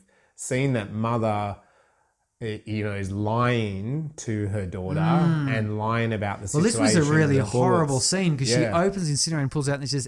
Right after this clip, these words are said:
Speaker 2: ash.
Speaker 1: Yeah,
Speaker 2: A lot
Speaker 1: she
Speaker 2: of ash.
Speaker 1: searches through
Speaker 2: And
Speaker 1: the
Speaker 2: she
Speaker 1: ash.
Speaker 2: crawls in there and gets ash down her front and on her arms, and she scars, you know,
Speaker 1: Digs into
Speaker 2: scrabbles
Speaker 1: it.
Speaker 2: around in there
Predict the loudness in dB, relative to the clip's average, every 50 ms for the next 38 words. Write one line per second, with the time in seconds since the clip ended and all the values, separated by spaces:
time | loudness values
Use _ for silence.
0 | -8 -8 -6 -4 -4 -4 -4 -6 -8 -10 -12 -16 _ _ _ _ _ _ -4 0
1 | 2 2 2 2 2 2 4 4 4 2 0 -2 -4 -6 -8 -10 -12 -14 -16 _
2 | -12 -8 -2 2 4 4 4 2 0 -4 -6 -8 -6 -6 -4 -2 -2 0 2 2
3 | 2 2 0 0 -2 -4 -4 -2 -2 0 0 2 2 2 2 2 2 2 2 2
4 | 2 2 2 0 0 -2 -2 -4 -6 -4 -4 -4 -4 -4 -2 -2 0 0 0 -2
5 | -2 -4 -4 -4 -2 -4 -4 -6 _ _ _ _ _ _ _ _ -4 -2 -2 0
6 | 0 -2 -2 -4 -4 -4 -2 -2 -2 -2 -2 -2 -4 -6 -8 -10 -14 _ _ _
7 | _ -6 -2 -2 0 0 -2 -2 -4 -6 _ _ _ _ _ _ -2 0 0 0
8 | -2 -4 -4 0 2 4 4 4 4 4 4 4 2 2 4 4 4 4 4 4
9 | 4 4 2 2 2 0 0 0 -2 -4